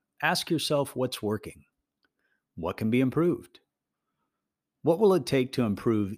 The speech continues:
each part of your life. Change is not usually easy, yet always possible.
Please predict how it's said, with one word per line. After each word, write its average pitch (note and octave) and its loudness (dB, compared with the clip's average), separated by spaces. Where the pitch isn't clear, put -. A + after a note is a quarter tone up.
each D#3+ -4
part G2+ -2
of A2+ -4
your C3 0
life. - -6
Change D#3+ -2
is F#2 -4
not A2 -2
usually C#3 0
easy, F2 -2
yet G#2 -2
always C#3+ 2
possible. E3 -2